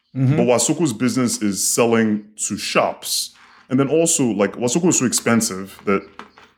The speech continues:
Speaker 2: even if they were to buy it now, thirty, forty percent, two X on it, do they have a billion dollars? Just, I don't, I don't think it's likely. So that category is also out.
Speaker 1: Yeah. Did you think about, so that, that makes sense. Did you think about, like, the F M G, F M C G companies themselves?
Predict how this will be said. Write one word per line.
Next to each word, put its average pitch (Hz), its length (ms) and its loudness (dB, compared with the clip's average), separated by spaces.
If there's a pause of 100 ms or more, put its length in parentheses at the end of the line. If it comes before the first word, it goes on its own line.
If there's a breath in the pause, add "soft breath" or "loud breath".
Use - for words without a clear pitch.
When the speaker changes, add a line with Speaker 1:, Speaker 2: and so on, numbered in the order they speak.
(140)
Speaker 2:
even 175 160 4
if 151 60 2
they 127 60 2
were 117 60 4
to 104 120 -4
buy 110 220 4
it 107 120 -4
now, 98 460 -4
thirty, 123 220 4
forty 107 300 0
percent, 101 500 -2
two 120 180 0
X 104 120 0
on 98 120 -2
it, 104 160 -6
do 110 80 -14
they 170 140 2
have 143 120 2
a 110 60 0
billion 113 320 4
dollars? 110 300 2
Just, 151 180 -4
I 117 100 2
don't, 151 180 2
I 127 60 -2
don't 147 140 -4
think 127 140 -6
it's - 120 -6
likely. 104 300 -2 (400)
So 120 100 -2
that 123 120 2
category 107 300 2
is 98 100 -4
also 98 260 -4
out. 85 140 -14
Speaker 1:
Yeah. 113 420 2 (840 loud breath)
Did 139 120 2
you 196 120 4
think 190 300 0
about, 147 400 0
so - 100 0
that, 151 140 0
that 170 120 2
makes 160 120 -2
sense. 135 100 0
Did 127 80 0
you 180 60 2
think 180 180 -2
about, 139 240 0
like, 120 240 -6 (100)
the 139 120 0
F 135 100 0
M 147 140 0
G, 127 200 -4
F 147 160 -2
M 139 120 -2
C 135 120 -4
G 123 120 -2
companies 127 320 0
themselves? 113 500 -4